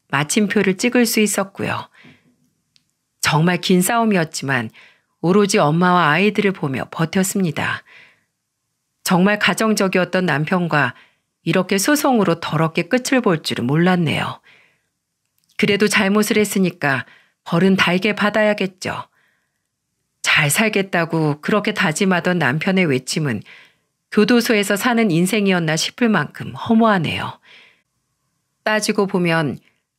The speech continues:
그동안 남편이 가족을 위해서 했다는 일에 정말 가족을 생각했던 순간은 없다는 생각이 듭니다. 정말 아이들과 저를 생각했다면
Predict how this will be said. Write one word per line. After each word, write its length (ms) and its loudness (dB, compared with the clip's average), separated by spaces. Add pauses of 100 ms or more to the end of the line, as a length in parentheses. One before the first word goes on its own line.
그동안 440 2
남편이 520 0
가족을 520 0
위해서 360 2
했다는 500 0
일에 340 -4 (640)
정말 500 0
가족을 420 0
생각했던 580 0
순간은 540 -4 (100)
없다는 520 -2
생각이 420 0
듭니다. 600 -4 (1160)
정말 360 2
아이들과 540 2
저를 300 0
생각했다면 840 -2